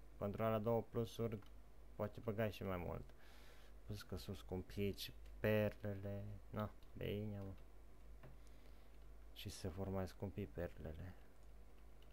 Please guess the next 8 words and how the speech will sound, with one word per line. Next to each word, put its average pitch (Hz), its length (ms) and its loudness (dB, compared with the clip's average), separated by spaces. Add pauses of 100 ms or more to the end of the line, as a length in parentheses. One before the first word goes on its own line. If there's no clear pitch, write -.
(460)
Na, 113 280 10
vând 123 420 8
o 120 80 10
trăvită 113 460 6
asta, 95 540 6 (580)
P - 40 -6
M 110 220 8
M. 101 320 4